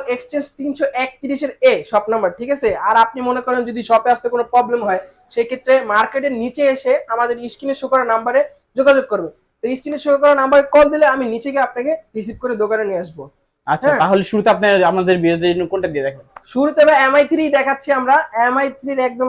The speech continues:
Speaker 1: মানে হিউজ পরিমাণ কোয়ান্টিটি আছে। যারা এমআই থ্রি খুঁজতেছেন কম বাজেটের মধ্যে, চার জিবি চৌষট্টি জিবি, দুই জিবি বত্রিশ জিবি, তিন জিবি বত্রিশ জিবি যারা খুঁজতেছেন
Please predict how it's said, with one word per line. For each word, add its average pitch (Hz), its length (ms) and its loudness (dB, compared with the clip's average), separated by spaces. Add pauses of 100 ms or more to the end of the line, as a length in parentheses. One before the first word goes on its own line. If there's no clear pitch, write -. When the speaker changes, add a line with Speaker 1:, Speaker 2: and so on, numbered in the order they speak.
Speaker 1:
মানে 254 220 0
হিউজ 262 260 -4 (120)
পরিমাণ 254 280 0 (100)
কোয়ান্টিটি 240 460 0
আছে। 220 180 0 (200)
যারা 214 140 2 (160)
এমআই 233 180 0
থ্রি 233 260 -6
খুঁজতেছেন 233 400 0 (120)
কম 240 140 4 (100)
বাজেটের 233 400 0
মধ্যে, 220 240 0 (420)
চার 262 260 6
জিবি 254 260 -4
চৌষট্টি 247 360 -2
জিবি, 240 240 -6
দুই 240 140 -4
জিবি 254 240 -2
বত্রিশ 233 420 -2
জিবি, 233 260 -8
তিন 247 180 -10
জিবি 240 200 -10
বত্রিশ 220 380 -2
জিবি 226 140 -12
যারা 226 160 0
খুঁজতেছেন 214 440 -6